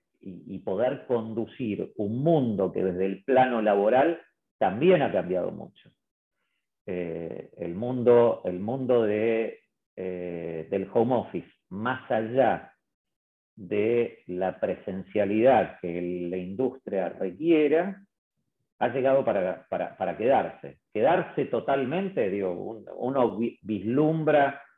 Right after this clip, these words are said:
esta industria con una situación de home office permanente, no, por supuesto. Digo, es más o menos como lo que nos está pasando en nuestro negocio.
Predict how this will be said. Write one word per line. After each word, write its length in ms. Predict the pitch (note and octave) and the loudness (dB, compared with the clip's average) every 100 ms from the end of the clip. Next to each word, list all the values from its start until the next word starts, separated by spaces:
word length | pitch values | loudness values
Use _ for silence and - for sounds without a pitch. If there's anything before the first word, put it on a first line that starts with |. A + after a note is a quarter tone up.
| _ | _
esta 280 | - B2 - | -8 -6 -4
industria 640 | A2 G#2 C#3+ D3 C3+ A2 F2 | -6 -4 -4 -4 -2 -2 0
con 320 | G2+ A#2 C3 | -2 -2 -4
una 240 | A#2 G2+ | -6 -8
situación 560 | - F2 F#2+ - A#2+ A#2+ | -8 -8 -6 0 0 0
de 120 | G2+ - | -4 0
home 220 | G#2 B2 | 0 0
office 260 | A#2 - - | -2 -4 -2
permanente, 600 | G2 F2+ G2 D3 B2+ G2 | -2 -2 -4 -4 -2 0
no, 220 | A2 F#2+ | 0 -2
por 180 | F2 - | -6 -8
supuesto. 600 | - G#2+ A2 - _ - - _ _ _ - | -8 0 0 -2 _ -14 -14 _ _ _ -6
Digo, 240 | F#2+ F2+ | 0 2
es 120 | G2 | 0
más 240 | G2+ G#2+ - | -2 -4 -2
o 80 | G2+ | -2
menos 280 | A2 B2 B2 - - | -2 -2 -4 -12 -4
como 320 | G#2 - C#3 | -4 -2 0
lo 160 | A2 | 0
que 80 | F2+ | 0
nos 160 | G2 G2+ | -4 -6
está 220 | G2 G#2 | -2 -2
pasando 360 | G#2 - G#2 G2+ | 0 -2 -4 -4
en 100 | F2+ | -4
nuestro 340 | F2+ F#2 F#2 | -6 -4 -4
negocio. 520 | F#2+ C3 A#2+ - E2 | 2 2 2 -2 -8